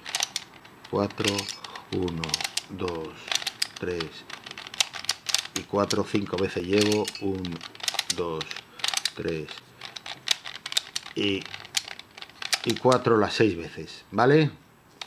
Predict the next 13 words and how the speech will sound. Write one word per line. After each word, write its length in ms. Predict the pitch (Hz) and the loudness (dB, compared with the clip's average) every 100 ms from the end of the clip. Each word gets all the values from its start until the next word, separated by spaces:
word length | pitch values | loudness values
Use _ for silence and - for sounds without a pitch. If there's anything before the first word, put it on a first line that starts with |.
| - - - | -16 -20 4
Este 280 | 160 156 135 | 6 8 4
está 200 | - 123 | 4 6
bien 180 | 123 123 | 8 8
orientado, 480 | 123 117 143 135 | 8 8 8 8
aunque 180 | 135 101 | 6 6
no 80 | 104 | 6
lo 100 | 113 | 8
parezca, 340 | 120 123 120 | 8 6 4
veis, 280 | 101 107 101 | 4 4 4
sigue 460 | - - - 95 95 | 0 -10 -10 -4 -2
aquí 140 | 92 | 0
la 100 | 98 | 0
continuidad. 600 | 92 92 98 104 123 123 | 0 0 2 6 6 4